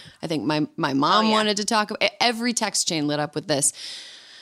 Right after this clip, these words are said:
Speaker 1: Last week, the Wall Street Journal published an op-ed called, "Is There a Doctor in the White House? Not If You Need an M D." It was written by a man named Joseph Epstein, who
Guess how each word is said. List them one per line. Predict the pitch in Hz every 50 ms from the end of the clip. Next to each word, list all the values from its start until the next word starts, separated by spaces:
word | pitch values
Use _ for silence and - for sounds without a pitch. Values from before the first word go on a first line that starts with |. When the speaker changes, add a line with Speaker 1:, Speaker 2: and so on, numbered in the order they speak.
| - - _ -
Speaker 1:
Last | 208 220 240 262 277 - -
week, | 240 233 220 202
the | 214
Wall | 196 185 180
Street | 180 - - 190 165
Journal | 151 185 175 170 170 165 165 160
published | - - - 202 190 180 190 180 175 - -
an | - 180 180 -
op-ed | - 214 214 202 208 202 185 180 180 180 180 175 175 - - - -
called, | - - 185 175 165 165 165 160 -
"Is | - 170
There | 165 196 190
a | 185
Doctor | 175 214 226 233 - 247
in | 240 226
the | 220
White | 208 202 202
House? | 214 208 196 185 -
Not | 185 170 165
If | 165 165 165 - -
You | 170 165
Need | 160 160 160 156 156 160
an | 156 151 -
M | - 143 143 143
D." | 139 143 143 135 131
It | -
was | 151 147 160
written | 156 151 160
by | 156 147
a | 139
man | 143 143 135 135 135 135 135
named | 143 135 131
Joseph | - 160 151 143 - 156 143 -
Epstein, | 151 147 - - - - 156 139 131 131 127
who | 151 147 156 151 135 127 -